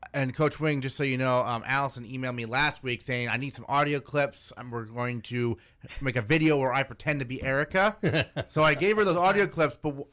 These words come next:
Speaker 1: I don't think you knew Christina, who's the assistant coach,
Speaker 3: Uh-huh.
Speaker 1: Christina Marquette. She made the video, but she also, so Allison was pretending to be Erica, but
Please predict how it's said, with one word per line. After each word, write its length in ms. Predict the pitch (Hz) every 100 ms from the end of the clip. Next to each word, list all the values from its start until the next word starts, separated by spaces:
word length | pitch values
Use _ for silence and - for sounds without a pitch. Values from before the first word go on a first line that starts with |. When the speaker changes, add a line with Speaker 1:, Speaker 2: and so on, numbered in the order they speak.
| -
Speaker 1:
I 100 | 175
don't 180 | 294 294
think 180 | 233 196
you 120 | 160
knew 680 | 147 160 202 180 156 139 - _ _ -
Christina, 680 | 190 - 226 247 208 180 -
who's 260 | 147 156 147
the 80 | 147
assistant 300 | 160 208 190
coach, 140 | 160
Speaker 3:
Uh-huh. 80 | 160
Speaker 1:
Christina 260 | 147 170 151
Marquette. 500 | 143 - 156 139 - - _ _
She 360 | - 220 240 233
made 260 | 220 190
the 60 | 160
video, 520 | 139 254 214 147 135
but 320 | 123 147 - _ -
she 280 | - 226
also, 680 | - 180 208 - 202 180 135 -
so 180 | - 160
Allison 320 | 156 233 214
was 120 | 202 -
pretending 420 | 196 156 196 180
to 40 |
be 140 | 151 156
Erica, 360 | 220 220 160
but 220 | 147 -